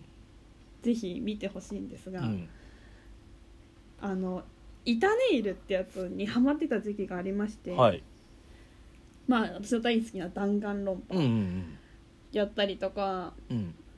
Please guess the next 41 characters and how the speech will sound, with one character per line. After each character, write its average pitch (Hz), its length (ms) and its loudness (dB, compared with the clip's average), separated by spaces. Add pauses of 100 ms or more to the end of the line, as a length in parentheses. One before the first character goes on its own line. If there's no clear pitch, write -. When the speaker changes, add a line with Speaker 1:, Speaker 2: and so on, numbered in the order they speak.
(280)
Speaker 1:
あ 233 80 2
と、 208 320 0
ゲ 220 160 6
ゲ 370 200 4
ゲ 392 80 2
の 370 120 0
鬼 339 100 -8
太 294 200 2
郎 277 560 4
の 131 320 12
Speaker 2:
あ - 20 6
ー、 - 20 6
も 131 120 6
う 131 40 6
好 - 60 -4
き 135 100 0
だ 107 80 6
よ 82 140 -4
ね、 92 120 -6
そ 113 160 -4
う - 20 -6
い 95 40 -8 (120)
え - 20 -4
ば。 - 200 -4 (440)
Speaker 1:
そ - 280 2
う - 40 2
な 202 80 0
ん - 20 -6
で 190 80 -6
す。 - 60 -14
板 254 260 4
ネ 254 120 4
イ 226 60 2
ル 202 120 -2
を 190 40 -4
し - 100 -14
た 214 100 -2
時 208 220 -2
に、 196 280 0
Speaker 2:
う - 40 -8
ん。 - 20 -18